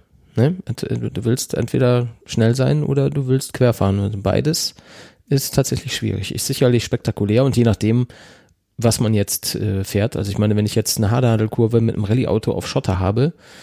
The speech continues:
dann ist das schon gut, wenn ich da drifte, wahrscheinlich, ja. Aber wenn ich auf Asphalt unterwegs bin, keine Ahnung, Hockenheim, Haarnadelkurve, dann, dann will ich halt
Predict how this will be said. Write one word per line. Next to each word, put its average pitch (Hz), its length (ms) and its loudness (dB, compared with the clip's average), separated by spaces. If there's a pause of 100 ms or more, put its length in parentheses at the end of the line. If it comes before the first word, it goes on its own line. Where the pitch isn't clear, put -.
(280)
dann 110 200 4
ist - 160 -2
das 110 100 -2
schon 110 180 0
gut, 139 220 -4
wenn 104 100 2
ich 101 120 0
da 101 200 2
drifte, 101 600 -4
wahrscheinlich, - 440 -2
ja. 98 180 -2 (120)
Aber 98 320 2 (420)
wenn 107 220 2
ich 104 320 0
auf 107 200 0
Asphalt - 380 0
unterwegs 135 500 0
bin, 139 340 2
keine 131 220 2
Ahnung, 117 280 2
Hockenheim, 104 680 0
Haarnadelkurve, 107 920 2
dann, 107 440 0
dann 104 220 0
will 104 80 -4
ich - 140 -2
halt 110 340 -2